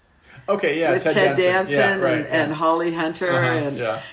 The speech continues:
Speaker 2: God, she's a quirky thing. She
Speaker 1: Yeah.
Speaker 2: talks. She just talks so funny. She's just a funny talker.
Speaker 1: <laughs> Yeah.
Speaker 2: Um, it was actually kinda made me laugh a few times.
Speaker 1: Mm-hmm.
Speaker 2: Ted makes me laugh.
Speaker 1: Yeah.
Speaker 2: So I kind of, have, you know, I, s-, I watched it once and then I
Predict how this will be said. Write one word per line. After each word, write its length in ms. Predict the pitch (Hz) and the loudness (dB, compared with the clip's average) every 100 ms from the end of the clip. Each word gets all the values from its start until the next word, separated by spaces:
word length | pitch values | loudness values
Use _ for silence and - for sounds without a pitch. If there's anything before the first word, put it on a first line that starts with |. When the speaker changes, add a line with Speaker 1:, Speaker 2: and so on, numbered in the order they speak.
| - | -12
Speaker 2:
God, 200 | 196 202 | -6 -6
she's 200 | 208 170 156 | -4 -4 -2
a 180 | 143 | -2
quirky 480 | 143 - 160 147 135 | -4 -6 -6 -6 -8
thing. 360 | 127 127 120 123 | -6 -6 -6 -8
She 160 | - | -10
Speaker 1:
Yeah. 280 | - 131 170 | -6 -2 -2
Speaker 2:
talks. 180 | 170 165 | -2 -6
She 100 | 170 | -8
just 400 | 175 208 254 - | -4 -2 -2 -4
talks 320 | - 220 214 - | 2 4 4 2
so 160 | 180 | -2
funny. 400 | 165 202 190 160 | -2 -4 -2 -4
She's 220 | 156 165 147 | -4 -6 -6
just 220 | 208 190 | -8 -8
a 40 | |
funny 280 | - 196 151 | -6 -4 -4
talker. 480 | 156 131 - - - | -4 -4 -6 -10 -14
Speaker 1:
<laughs> 60 | - - - - 208 - - - | -16 -18 -20 -18 -16 -14 -14 -4
Yeah. 340 | 127 113 156 | 0 2 2
Speaker 2:
Um, 120 | 147 - | -2 0
it 160 | 208 - | 0 0
was 180 | 233 | -2
actually 440 | 220 226 247 - 269 | 2 2 2 -2 -8
kinda 280 | 285 240 233 | -4 -4 -2
made 240 | 214 208 | 0 0
me 120 | 208 | 0
laugh 300 | 202 196 185 | 0 0 -2
a 60 | 156 | -8
few 180 | - 147 | -8 -8
times. 400 | 147 117 123 139 | -6 -8 -6 -8
Speaker 1:
Mm-hmm. 260 | 131 131 143 | -8 -10 -12
Speaker 2:
Ted 260 | - 185 202 | -4 -4 -2
makes 300 | 202 190 - | -4 -6 -6
me 120 | 170 | -6
laugh. 420 | 160 117 87 127 - | -6 -8 -10 -16 -12
Speaker 1:
Yeah. 380 | 131 117 113 120 - | -6 -4 -6 -8 -12
Speaker 2:
So 340 | - 180 170 | -4 0 2
I 100 | 160 | 0
kind 260 | 170 185 180 | -2 -4 -4
of, 120 | 180 | -4
have, 300 | 165 156 151 - | -4 -6 -8 -10
you 180 | 160 151 | -6 -6
know, 80 | |
I, 100 | 143 147 | -4 -6
s-, 220 | - - | -8 -12
I 100 | - | -8
watched 380 | 156 165 190 - | -4 -2 -2 -6
it 80 | 208 | -6
once 280 | 160 156 156 | -6 -6 -6
and 140 | 147 | -6
then 160 | 147 147 | -6 -6
I 280 | 139 135 | -6 -6